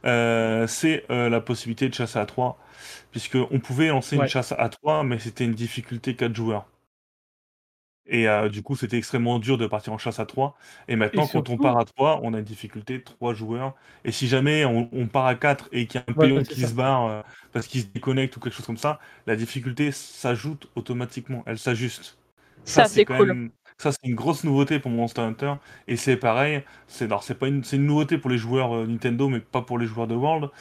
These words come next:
Speaker 1: C'est que maintenant, on peut lancer une quête et la laisser ouverte pour que les gens nous rejoignent.
Speaker 2: Et surtout l'ouvrir, en fait,
Speaker 1: Ouais, c'est
Speaker 2: pendant
Speaker 1: ça.
Speaker 2: la quête.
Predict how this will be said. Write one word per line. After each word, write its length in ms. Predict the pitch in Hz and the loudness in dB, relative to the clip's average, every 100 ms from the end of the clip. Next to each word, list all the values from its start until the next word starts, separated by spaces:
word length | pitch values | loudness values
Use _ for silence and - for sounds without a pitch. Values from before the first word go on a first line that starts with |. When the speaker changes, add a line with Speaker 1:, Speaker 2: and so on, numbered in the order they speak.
| - - - | -20 -20 -14
Speaker 1:
C'est 220 | - 131 | -4 -2
que 220 | 135 143 | 2 4
maintenant, 440 | 135 127 127 143 156 | 4 2 0 0 0
on 140 | 143 | 0
peut 120 | - | 0
lancer 300 | 123 127 - | 0 0 0
une 100 | 135 | -4
quête 340 | 117 156 139 - | 0 -2 -2 -6
et 100 | 117 | 0
la 80 | 117 | 2
laisser 260 | 117 117 | 2 0
ouverte 300 | 127 123 147 | -2 0 0
pour 160 | - 120 | -2 -6
que 80 | - | 0
les 120 | 117 | 0
gens 120 | 123 | 2
nous 120 | 127 | 0
rejoignent. 500 | 110 120 117 120 101 95 _ _ _ _ _ _ _ - | 0 0 0 -4 -6 -14 _ _ _ _ _ _ _ -10
Speaker 2:
Et 60 | 147 | -4
surtout 280 | 180 208 | -2 2
l'ouvrir, 580 | 226 202 196 180 202 233 | 4 6 4 0 0 0
en 100 | 180 | -2
fait, 200 | 156 190 - | -4 -6 -4
Speaker 1:
Ouais, 140 | 196 196 | 0 2
c'est 60 | |
Speaker 2:
pendant 140 | 151 190 | 2 0
Speaker 1:
ça. 120 | 160 | -2
Speaker 2:
la 60 | 127 | -4
quête. 340 | 143 131 _ | -10 -16 _